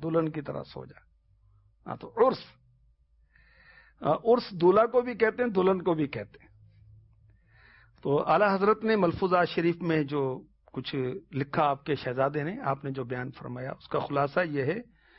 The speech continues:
کہ اولیاء کی جو روحیں ہیں، پاکیزہ روحیں، یہ اپنے وصال کے دن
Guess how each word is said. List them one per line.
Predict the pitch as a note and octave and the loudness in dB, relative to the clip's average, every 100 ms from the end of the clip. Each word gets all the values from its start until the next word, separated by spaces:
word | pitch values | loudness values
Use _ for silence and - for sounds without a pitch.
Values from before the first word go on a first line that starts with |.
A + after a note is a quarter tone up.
| - - _ _ | -20 -20 _ _
کہ | E3 F3 F#3 A3 - | 2 4 4 2 2
اولیاء | E3+ E3+ E3+ G3 G#3+ | 0 2 4 4 4
کی | A3 G#3+ | 2 -6
جو | F3+ F#3 G3 F#3+ | -2 2 4 4
روحیں | C#3 D3+ F#3 F3+ F3 A3+ | 2 -2 0 0 2 2
ہیں، | F3 C3+ C3 - | 2 0 -6 0
پاکیزہ | D3+ D3+ - F#3+ F3 G3+ | 2 2 -2 -6 2 2
روحیں، | D#3+ D3 C3 D3+ - _ _ _ _ _ - | 2 -4 -4 -6 -8 _ _ _ _ _ -12
یہ | F#3 A#3 A#3+ - | -2 2 2 2
اپنے | F3 - G3+ G#3+ A#3 D#3+ D3 | -2 -2 0 4 4 4 2
وصال | E3 - G3 G#3 A#3 A3 | 0 0 4 6 6 2
کے | G#3 | 0
دن | E3+ C#3 A#2 | 0 -2 -4